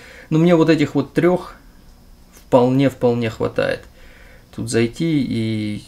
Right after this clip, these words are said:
смотреть, он тут, тут, тут гитары интересные бывают, и, и красивые, и, и, кастом шапы всякие тут.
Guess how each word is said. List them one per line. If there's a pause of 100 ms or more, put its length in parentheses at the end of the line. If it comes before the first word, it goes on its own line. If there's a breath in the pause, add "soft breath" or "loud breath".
смотреть,
он
тут,
тут, (120)
тут (100)
гитары
интересные
бывают, (160)
и, (220)
и
красивые,
и, (1800 soft breath)
и, (220)
кастом
шапы
всякие
тут.